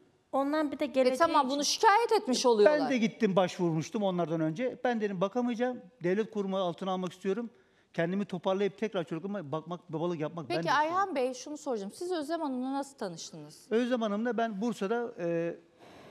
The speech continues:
Speaker 3: reklam olmasın, bir dükkanda çalışıyordum. Bujiteri
Speaker 1: Bujiteri.
Speaker 3: üzerine.
Speaker 2: Bujiteri dükkanında
Speaker 3: Bujiteri üzerine
Speaker 2: çalışıyordu.
Speaker 3: çalışıyordum.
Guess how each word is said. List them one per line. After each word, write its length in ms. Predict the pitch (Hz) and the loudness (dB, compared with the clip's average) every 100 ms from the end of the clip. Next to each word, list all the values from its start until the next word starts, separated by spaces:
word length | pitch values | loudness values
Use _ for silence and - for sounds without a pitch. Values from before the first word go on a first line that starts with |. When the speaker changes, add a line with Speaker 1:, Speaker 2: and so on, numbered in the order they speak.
| - - - | -20 -20 -6
Speaker 3:
reklam 300 | 180 175 196 | -6 -2 -2
olmasın, 460 | 208 175 151 220 196 | 0 -2 -4 -6 -4
bir 380 | 220 247 - 170 | -6 -8 -12 -12
dükkanda 380 | 175 202 196 | -4 -2 -2
çalışıyordum. 460 | 185 147 117 139 131 | -4 -6 -6 -8 -8
Bujiteri 240 | 233 240 170 | -8 -4 -2
Speaker 1:
Bujiteri. 140 | 143 117 | -2 -4
Speaker 3:
üzerine. 140 | 127 | -6
Speaker 2:
Bujiteri 460 | 262 262 302 294 233 | -4 -4 0 0 0
dükkanında 340 | 214 - 175 | -4 -4 -2
Speaker 3:
Bujiteri 360 | 208 185 196 160 | -2 -2 -2 -2
üzerine 200 | 135 135 | -2 -4
Speaker 2:
çalışıyordu. 220 | 170 131 | -4 -4
Speaker 3:
çalışıyordum. 320 | 302 160 180 | -6 -6 -12